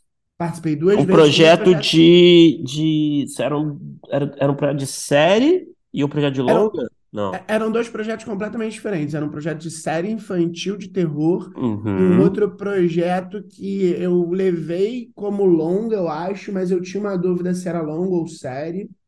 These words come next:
Speaker 1: Ou eu levei como série, mas tava adaptando pra longa, porque achava que não dava pra ser uma série, que não tinha tanto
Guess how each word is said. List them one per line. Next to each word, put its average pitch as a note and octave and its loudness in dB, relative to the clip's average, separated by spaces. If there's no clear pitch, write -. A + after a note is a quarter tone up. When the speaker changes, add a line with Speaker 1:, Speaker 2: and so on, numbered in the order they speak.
Speaker 1:
Ou E3+ 0
eu G3 2
levei F3+ 0
como F3+ -2
série, F#3+ -2
mas F3+ -2
tava E3+ -6
adaptando D#3+ -8
pra D#3+ -6
longa, D#3+ -4
porque - -10
achava D#3 -6
que E3 -10
não D#3+ -6
dava D3+ -6
pra D#3+ -8
ser D3+ -10
uma D#3 -4
série, F3+ -6
que F3 -6
não D3 -4
tinha D#3 -12
tanto D3 -10